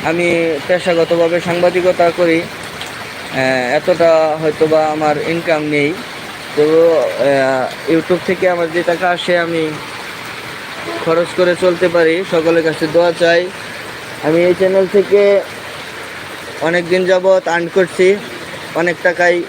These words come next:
এই চ্যানেলের থেকে আমি পেয়েছি। আপনাদের সহযোগিতা পেলে আমি আরও দূরে এগিয়ে যেতে চাই, আপনাদেরকে নিয়ে আপনাদের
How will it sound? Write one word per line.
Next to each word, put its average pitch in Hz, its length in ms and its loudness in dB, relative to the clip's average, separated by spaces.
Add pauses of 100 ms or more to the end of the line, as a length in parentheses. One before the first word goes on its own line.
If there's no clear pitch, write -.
(140)
এই 165 140 2
চ্যানেলের 165 500 0
থেকে 170 240 2
আমি 160 140 -2
পেয়েছি। 185 500 2 (960)
আপনাদের 180 500 2
সহযোগিতা 180 680 2
পেলে 185 340 2 (2250)
আমি 170 220 0
আরও 165 200 2
দূরে 180 360 2
এগিয়ে 180 180 0
যেতে 175 360 0
চাই, 160 220 4 (280)
আপনাদেরকে 151 480 -2
নিয়ে 160 320 2 (680)
আপনাদের 156 440 0